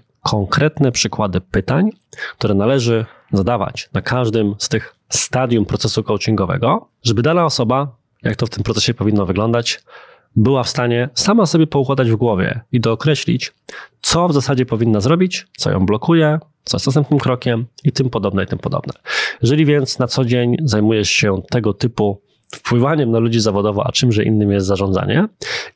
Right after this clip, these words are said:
i jest dla ciebie problemem opracowanie sobie takiego konkretnego procesu, czy właśnie znalezienie w sobie właściwych pytań, które pomogą tej osobie znaleźć odpowiedź,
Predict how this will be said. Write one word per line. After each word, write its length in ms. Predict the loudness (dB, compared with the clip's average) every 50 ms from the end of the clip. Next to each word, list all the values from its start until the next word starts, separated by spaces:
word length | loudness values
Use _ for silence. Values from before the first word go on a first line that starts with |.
| _ 2
i 120 | 2 4
jest 220 | 4 4 4 2 2
dla 120 | 0 0
ciebie 260 | 0 0 0 0 0
problemem 540 | 0 0 -2 -2 0 0 0 0 0 -2 -2
opracowanie 520 | -2 -4 -4 -4 -4 -2 -2 -2 0 -2 -2
sobie 220 | -2 -2 -4 -4
takiego 600 | -4 -4 -4 -4 -2 -2 -2 -2 -2 -4 -6 -10 _
konkretnego 500 | -4 -4 -2 -2 -2 -2 0 0 0 0
procesu, 640 | 0 -2 -2 -2 -2 -2 -2 -2 -2 -2 -2 -4 -4 -8 -12 -14 -14 -10
czy 160 | -4 -2 0
właśnie 600 | 0 2 2 0 0 0 0 2 2 2 0 -2 -4 -8 _ _ _ _ _ _ _ _
znalezienie 580 | -2 0 2 2 2 2 2 2 4 4 2 2
w 60 | 0
sobie 260 | -2 0 0 0 2
właściwych 520 | 2 0 -2 -2 -2 -2 -2 -2 -2 -4
pytań, 500 | -4 _ -2 -2 0 -2 -4 -6 -6 -6
które 160 | -4 -4 -4 -2
pomogą 420 | 0 0 0 2 0 0 -2 -2
tej 180 | -2 -2 -2 -2
osobie 340 | -2 -2 -2 0 0 0
znaleźć 320 | 0 2 0 0 -2 -2 -4
odpowiedź, 460 | -4 -2 0 2 2 2 0 -2